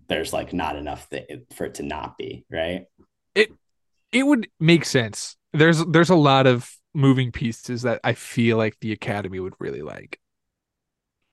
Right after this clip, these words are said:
Speaker 1: Yeah, let's say Gangs of New
Speaker 2: Let's
Speaker 1: York.
Speaker 2: lock it.
Speaker 1: Lock it in.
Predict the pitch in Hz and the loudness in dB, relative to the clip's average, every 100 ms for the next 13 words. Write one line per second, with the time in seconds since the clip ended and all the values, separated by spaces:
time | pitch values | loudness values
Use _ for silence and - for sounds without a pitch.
0 | - 101 73 71 - 107 82 73 69 - | -4 0 0 -2 -2 -2 -2 -4 -10 -2
1 | - - 117 101 - 113 - - 64 - | 2 2 0 -2 -2 -6 -4 -4 -4 -4
2 | 50 - - | -10 -10 -12